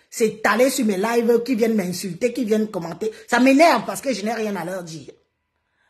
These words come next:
Je ne m'adresse pas à elles. Mes lives ne, ne les concernent pas. Mes lives concernent les femmes qui vivent en Europe comme moi.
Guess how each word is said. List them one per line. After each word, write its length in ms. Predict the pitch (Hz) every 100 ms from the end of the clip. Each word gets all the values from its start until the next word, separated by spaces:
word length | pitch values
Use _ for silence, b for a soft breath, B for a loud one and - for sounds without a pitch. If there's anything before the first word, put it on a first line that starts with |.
| _ _ _ _ _
Je 100 | 160
ne 60 | 233
m'adresse 340 | 240 202 277
pas 160 | 277 247
à 80 | 190
elles. 140 | 214 185
Mes 240 | 202 240
lives 440 | 247 277 302 294 269
ne, 140 | 240 180 B B
ne 100 | 196
les 160 | 226 254
concernent 580 | 202 185 180 220 220 208
pas. 280 | - 202 - - _ b b b
Mes 160 | 208 240
lives 380 | 277 302 269 285 -
concernent 560 | 202 202 262 262 254
les 220 | 254 208
femmes 360 | 190 - 302 302
qui 140 | 269
vivent 400 | 220 214 226 233 - B -
en 160 | 226
Europe 420 | 254 240 247 - -
comme 240 | 254 240
moi. 400 | 233 208 -